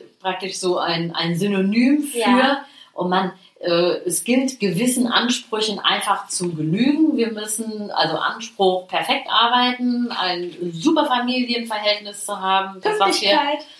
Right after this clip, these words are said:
Speaker 1: ja, das, was wir in den ersten Folgen ja auch besprochen haben.
Speaker 2: Ja.
Speaker 1: Saisonal, biologisch, vegan,
Speaker 2: Ja,
Speaker 1: äh,
Speaker 2: ja.
Speaker 1: alles korrekt.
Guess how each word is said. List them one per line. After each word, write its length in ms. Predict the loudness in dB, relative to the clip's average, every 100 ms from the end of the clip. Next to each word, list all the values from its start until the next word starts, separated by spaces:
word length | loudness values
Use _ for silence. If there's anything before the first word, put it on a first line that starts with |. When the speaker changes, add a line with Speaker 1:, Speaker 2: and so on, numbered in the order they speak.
| -16
Speaker 1:
ja, 140 | -4 0 4 4 4 4
das, 240 | 2 2
was 240 | -2 -2 -4
wir 300 | 0 0 -2 -12 -18 -16 -16 -8
in 140 | -4
den 180 | 0 0
ersten 360 | 0 -2 -2 -2
Folgen 340 | 4 2 2
ja 120 | 0 -2
auch 160 | -4
besprochen 560 | -8 -12 -6 -8 -6 0
haben. 280 | 0 0 -4
Speaker 2:
Ja. 100 | -2
Speaker 1:
Saisonal, 840 | 0 -2 0 4 6 4 0 -8 _ -10
biologisch, 880 | -4 -2 -2 -2 -2 -2 -6 -8
vegan, 680 | -6 -4 2 4 4 4 0
Speaker 2:
Ja, 80 | -6
Speaker 1:
äh, 80 | -2
Speaker 2:
ja. 180 | 0 0
Speaker 1:
alles 280 | 0 0 -2
korrekt. 420 | -4 2 2 0